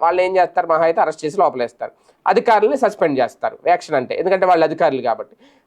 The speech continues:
ప్రజాప్రతినిధులు అంటే already వాళ్ళ ప్రభుత్వం అయిపోయింది కాబట్టి వాళ్ళు already పక్కన ఉంటారు. కాకపోతే వాళ్ళ,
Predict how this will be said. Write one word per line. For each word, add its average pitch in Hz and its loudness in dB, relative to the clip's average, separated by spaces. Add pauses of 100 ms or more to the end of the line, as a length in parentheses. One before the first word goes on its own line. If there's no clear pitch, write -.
ప్రజాప్రతినిధులు 220 2
అంటే 202 0
already 196 2
వాళ్ళ 196 0
ప్రభుత్వం 175 -2
అయిపోయింది 180 0
కాబట్టి 190 2
వాళ్ళు 170 0 (160)
already 170 -2
పక్కన 160 -2
ఉంటారు. 160 -2
కాకపోతే 196 0
వాళ్ళ, 180 2